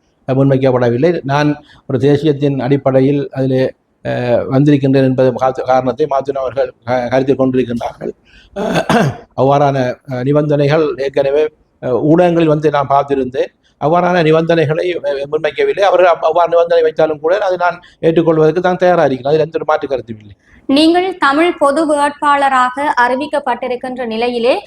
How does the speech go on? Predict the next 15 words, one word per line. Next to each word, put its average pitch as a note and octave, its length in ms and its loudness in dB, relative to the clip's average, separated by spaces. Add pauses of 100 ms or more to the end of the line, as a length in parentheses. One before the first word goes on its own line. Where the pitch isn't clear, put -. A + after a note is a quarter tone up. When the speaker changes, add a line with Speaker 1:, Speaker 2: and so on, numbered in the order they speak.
(200)
Speaker 2:
கிழக்கில் F4 500 0
இருந்து D4+ 500 -4
பல்வேறு C#4 460 0
விமர்சனங்கள் C#4 840 -2
எழுந்திருக்கின்றது. A#3+ 760 -2 (380)
தமிழ் D#4 320 0
பொது D#4+ 260 0
வேட்பாளராக C#4+ 840 0
போட்டியிடுபவர் C4 760 -2
வெற்றி A#3+ 320 -2
பெற C#4+ 200 0
மாட்டார்கள் B3+ 560 0
என்று B3 260 -4
தெரிந்திருந்தும், C#4+ 680 -4 (300)
கிழக்கில் F4+ 440 0